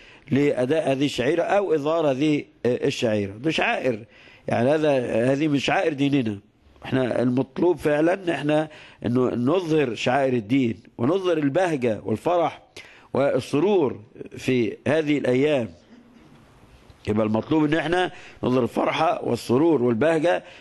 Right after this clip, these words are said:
بهذه الأيام، وندخل أيضا السرور والبهجة على أهالينا، ولذلك فيها التوسعة على الأولاد وعلى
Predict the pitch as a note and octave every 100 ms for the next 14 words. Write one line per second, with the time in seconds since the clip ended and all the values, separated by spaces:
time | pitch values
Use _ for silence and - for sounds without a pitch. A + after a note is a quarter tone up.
0 | - B2 C#3 C#3+ B2+ A#2+ A2+ G#2 - G#2+
1 | F#3 - D3+ E3 F3+ D#3+ C#3 D#3+ F3+ E3+
2 | D#3 D#3+ F3+ F3 F3 E3 - - - -
3 | D#3 D#3+ C#3 C3 C3 D#3+ B2 G2 G2+ -
4 | _ _ - A#2+ B2+ A#2+ B2 D#3 C#3+ B2
5 | E3+ E3 D#3+ D3 B2 F#3+ D3 G#2 - -
6 | _ - A2 D3 D3 C#3+ C3 B2 B2+ C#3+
7 | E3 C#3 B2 C3+ D3 C#3